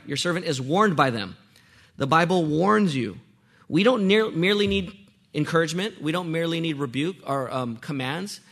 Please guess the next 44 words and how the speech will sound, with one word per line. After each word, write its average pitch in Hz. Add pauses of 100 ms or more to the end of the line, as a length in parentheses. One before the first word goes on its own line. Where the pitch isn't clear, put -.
(240)
We 156
need 240
warnings. 151 (380)
We 165
need 247
God 196
to 185
get 165
in 190
our 170
face. 151
We 160
need 196
the 165
Bible. 160
We 170
need 165
Christians 160
to 156
get 156
in 156
our 143
face 147
with 190
the 175
Bible 135
and 131
say, 135 (320)
"If 226
you 214
do 185
this, 151 (540)
you 165
will 165
be 139
destroyed. 117 (840)
If 190
you 208
do 196
this, 147 (380)
you 180
will 147
regret 113
it. -